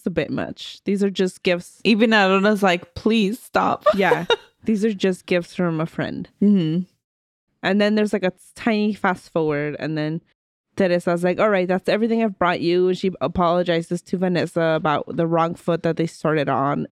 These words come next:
Speaker 1: Then Teresa tells Aurora that it's a shame that Mariano and her are not the ones that are together. And then her mom is like, "Oh, finally,
Speaker 2: Finally.
Speaker 1: this we can agree on." Yeah.
Speaker 2: Yeah.
Speaker 1: Which is a bad sign. <laughs>
Speaker 2: Uh, yeah.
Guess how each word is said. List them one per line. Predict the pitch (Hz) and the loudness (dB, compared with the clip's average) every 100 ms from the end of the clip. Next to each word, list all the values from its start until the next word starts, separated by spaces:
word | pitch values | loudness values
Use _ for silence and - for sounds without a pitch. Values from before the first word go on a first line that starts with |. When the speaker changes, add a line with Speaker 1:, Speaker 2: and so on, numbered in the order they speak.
| _ - - | _ -8 0
Speaker 1:
Then | 220 | 0
Teresa | 214 214 214 208 | 2 0 0 0
tells | 214 202 | 0 0
Aurora | 190 180 175 170 175 | 0 2 2 2 0
that | 165 175 | 2 0
it's | 170 180 | 0 -2
a | |
shame | 175 247 277 208 | -2 0 0 0
that | 170 | 0
Mariano | 165 170 165 175 175 | 0 0 0 0 0
and | 165 170 | 0 0
her | 196 214 202 - | 0 2 2 0
are | 165 | -2
not | 160 156 | -2 -2
the | 160 | -2
ones | 160 165 | -2 -2
that | 151 | -4
are | 151 | -4
together. | 165 165 160 151 156 - | -4 -2 0 0 -2 -2
And | 185 | 0
then | 180 170 | 0 0
her | 185 | 0
mom | 175 156 165 | 0 0 -2
is | 170 | -2
like, | 175 | -2
"Oh, | - 196 165 | 0 0 0
finally, | - 185 175 180 180 | -2 0 2 4 4
Speaker 2:
Finally. | 180 175 202 233 | 6 6 4 2
Speaker 1:
this | 190 | 0
we | 180 | -2
can | - 185 180 | 0 -2 0
agree | 170 175 175 | 0 0 2
on." | 165 160 160 | 2 0 0
Yeah. | 180 196 | 2 4
Speaker 2:
Yeah. | 175 160 160 202 - - _ _ _ _ | 4 4 2 -2 -6 -20 _ _ _ _
Speaker 1:
Which | 190 185 | -2 0
is | 190 | 0
a | 185 | 0
bad | 180 170 175 | 2 0 0
sign. | 180 170 175 - - | 0 2 0 -2 -4
<laughs> | 359 - - - - - | -2 -2 -4 -8 -8 2
Speaker 2:
Uh, | 226 208 196 | 4 6 4
yeah. | 185 160 143 | 4 4 4